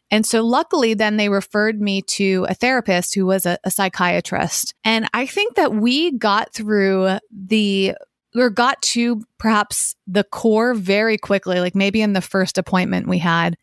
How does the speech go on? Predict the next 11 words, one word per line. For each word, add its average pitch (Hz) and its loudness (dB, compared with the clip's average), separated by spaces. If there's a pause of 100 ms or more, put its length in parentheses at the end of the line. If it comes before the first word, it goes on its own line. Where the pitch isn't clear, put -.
And 220 2
she 349 2
pinpointed 233 0
it, 180 -2 (140)
that 214 0
it 247 2
was 220 0
coming 220 0
from 202 -2
a 196 2
lot 185 0